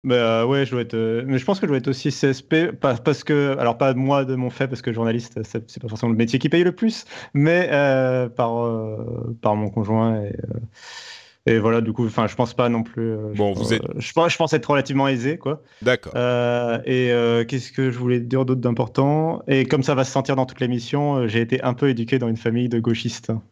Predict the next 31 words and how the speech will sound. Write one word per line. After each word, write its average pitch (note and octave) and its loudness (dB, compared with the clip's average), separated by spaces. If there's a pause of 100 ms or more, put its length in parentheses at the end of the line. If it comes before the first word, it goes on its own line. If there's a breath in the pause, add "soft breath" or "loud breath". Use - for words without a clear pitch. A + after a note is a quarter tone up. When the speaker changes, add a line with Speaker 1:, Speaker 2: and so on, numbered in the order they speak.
(160)
Speaker 2:
D'accord, A#2 0 (100)
<laughs> - -6
très G#2+ -6
bien. F#2 -8 (360 loud breath)
Bah, D#3 4
c'est, D3 -2
c'est, B2 0 (340)
moi, D3+ 2
j'ai D3+ -2
été C#3+ 0
éduqué C3+ -4
dans C#3+ 0
une B2 -6
famille D3+ -6
plutôt D#3+ -4
de C#3 0
droitistes, C#3+ -4 (440 loud breath)
euh, A#2+ 2
et C#3 0
peut-être D#3+ -2
que - -4
ça A2+ -4
va G#2 0
se - -8
sentir A#2 -2
un G2+ -2
petit G2 -8
peu G2 -2
dans G#2+ -2
l'émission G#2 -4
aussi. D#3 -6